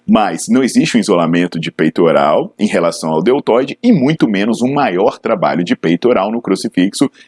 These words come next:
em relação ao supino. Inclusive, pessoal, antes de nós, o grupo do Welch, da Welch,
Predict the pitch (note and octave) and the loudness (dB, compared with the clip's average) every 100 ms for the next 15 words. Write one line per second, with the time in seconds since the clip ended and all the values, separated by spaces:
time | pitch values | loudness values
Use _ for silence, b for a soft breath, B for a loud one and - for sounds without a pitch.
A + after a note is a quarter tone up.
0 | - A#2+ D3+ A#2+ G2 A2 - E2 F2+ _ | -6 -4 -2 0 0 0 -2 -4 -4 _
1 | b _ G2 G2 - D#3 D#3 - A3 C4+ | b _ -4 -4 -6 -8 -8 0 2 4
2 | G#2 - _ B B - F#3+ - C3+ - | 2 -2 _ B B -2 0 2 0 2
3 | A#2 A#2 E2 - E2 E2 D2 - E3 G3+ | 0 0 0 0 0 0 -2 0 0 2
4 | A#3 A#2 - F2 D#2 A2 G2 F#2 E2+ G2+ | 2 0 -2 0 0 0 -2 -2 0 0
5 | - E2+ C#2+ E2 G#2+ G2+ - F#2+ - D#2+ | 0 0 2 2 0 -4 -6 0 0 2
6 | F2 A#2 - | 0 -2 -8